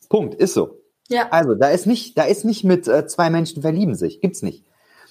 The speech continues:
Speaker 1: So, also was ist das biblische Prinzip von Ehe? Ich weiß es nicht. Ich glaube, das hat sich einfach weiterentwickelt. Und es ist auch gut so, dass sich das weiterentwickelt hat. So, und wenn, wenn die Frage ist, was ist denn heute mit Ehe?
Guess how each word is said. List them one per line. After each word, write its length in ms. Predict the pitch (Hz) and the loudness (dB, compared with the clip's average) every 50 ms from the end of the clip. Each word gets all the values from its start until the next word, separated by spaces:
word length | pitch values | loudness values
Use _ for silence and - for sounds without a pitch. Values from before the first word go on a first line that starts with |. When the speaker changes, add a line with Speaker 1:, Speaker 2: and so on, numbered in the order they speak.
| _ _ _ _ _ _ _ | _ _ _ _ _ _ _
Speaker 1:
So, 220 | - - 117 - - | -2 -2 -2 -2 0
also 240 | - 156 156 160 147 | -2 0 2 2 2
was 200 | 175 208 247 233 | 2 0 0 -2
ist 140 | 220 - - | -2 -2 -2
das 160 | 202 - - | -2 -2 0
biblische 440 | 214 233 240 240 202 165 - 135 123 | 0 0 0 2 0 -2 0 0 -4
Prinzip 440 | - - 110 104 - - 104 - - | -2 -4 -6 -6 -6 -8 -8 -6 -4
von 180 | 107 92 - | -6 -4 -4
Ehe? 260 | - 98 85 78 - - _ _ _ _ _ _ _ _ _ _ _ _ _ _ _ _ _ _ _ _ _ _ - | -4 -4 -4 -4 -6 -10 _ _ _ _ _ _ _ _ _ _ _ _ _ _ _ _ _ _ _ _ _ _ -2
Ich 160 | 175 165 165 | -2 0 2
weiß 280 | 180 208 214 202 147 107 | 4 4 4 4 2 0
es 160 | 92 - - | -4 -8 -8
nicht. 340 | 90 80 76 - - _ _ - | -12 -12 -12 -14 -20 _ _ -12
Ich 120 | 135 - | -4 2
glaube, 220 | 185 196 208 202 202 | 2 2 4 2 0
das 100 | 180 175 | 0 0
hat 140 | 190 185 - | -2 -2 -2
sich 120 | 190 165 | -2 -4
einfach 220 | 160 160 175 156 | -2 -2 0 2
weiterentwickelt. 760 | 165 185 190 185 147 98 92 - 92 85 - 78 73 - - _ _ _ _ _ _ _ _ _ _ _ _ _ _ _ _ _ - | 2 2 2 2 0 -4 -4 -4 -6 -6 -6 -6 -8 -8 -12 _ _ _ _ _ _ _ _ _ _ _ _ _ _ _ _ _ -6
Und 140 | - 131 160 | -2 0 0
es 60 | 170 | 2
ist 60 | 190 | 2
auch 100 | 175 180 | 2 2
gut 180 | 202 254 - - | 0 -2 0 2
so, 80 | 131 | 2
dass 160 | 104 104 98 | 2 2 0
sich 80 | - - | -2 -6
das 180 | - 95 87 - | -8 -8 -4 -2
weiterentwickelt 600 | 92 87 - 90 82 82 82 85 85 87 78 78 | -2 -2 -2 -4 -8 -8 -10 -10 -10 -10 -10 -10
hat. 180 | 71 - - | -12 -8 -2
So, 100 | 120 147 160 | 0 2 2
und 200 | 151 143 110 113 | 2 0 0 2
wenn, 300 | 147 151 165 139 98 113 | 2 2 0 -2 -4 -2
wenn 200 | 135 156 165 147 | 0 0 0 0
die 100 | 139 147 | -2 -4
Frage 380 | 143 - - 147 165 190 180 180 | -2 0 2 2 4 4 2 2
ist, 280 | - 165 165 170 - - _ _ _ _ _ | 2 2 0 -2 -4 -16 _ _ _ _ _
was 160 | - 147 147 | -2 -2 -2
ist 120 | 190 196 - | -2 0 0
denn 220 | 185 151 139 - - | 0 0 0 0 2
heute 360 | 196 240 285 285 - 214 160 | 2 2 2 0 -2 -2 0
mit 280 | 139 120 - - - | 0 -2 -4 -6 -6
Ehe? 360 | 101 104 95 87 80 73 - | -4 -2 0 0 -2 -2 -6